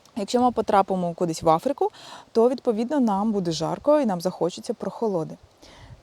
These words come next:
Так само функціонують всі, все.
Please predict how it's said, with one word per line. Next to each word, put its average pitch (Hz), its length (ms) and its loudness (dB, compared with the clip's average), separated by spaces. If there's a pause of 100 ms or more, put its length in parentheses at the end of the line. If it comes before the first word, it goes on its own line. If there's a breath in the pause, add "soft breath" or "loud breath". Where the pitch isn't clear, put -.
Так - 200 -10
само 190 400 -6
функціонують 175 1000 -6 (140)
всі, - 640 -6
все. 180 420 -8